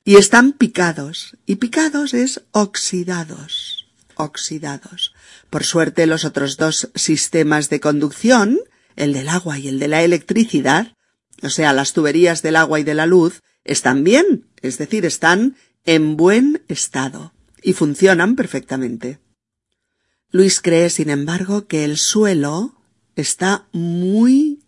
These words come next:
deteriorado, que el suelo está muy deteriorado. El suelo, S U E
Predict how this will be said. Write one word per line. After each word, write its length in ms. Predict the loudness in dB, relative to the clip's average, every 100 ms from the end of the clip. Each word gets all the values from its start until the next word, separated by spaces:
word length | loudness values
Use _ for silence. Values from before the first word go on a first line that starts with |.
| _
deteriorado, 1600 | -10 -2 -2 -2 -4 -2 -2 -2 -2 -2 -4 -8 -8 -12 -14 _ _ _ _ _ _ _ -10
que 160 | -8
el 140 | -6 -4
suelo 380 | 0 0 2
está 300 | 0 -2 -4
muy 280 | -2 0 0
deteriorado. 840 | -2 -6 -8 -8 -8 -8 -10 -12 _ _ _ _ _ -4
El 200 | 0 0
suelo, 840 | 0 2 2 2 -2 -2 -4 -8 _ _ _
S 440 | -4 -2 -2 -4 -4
U 260 | -4 -4 _ -6
E 240 | -6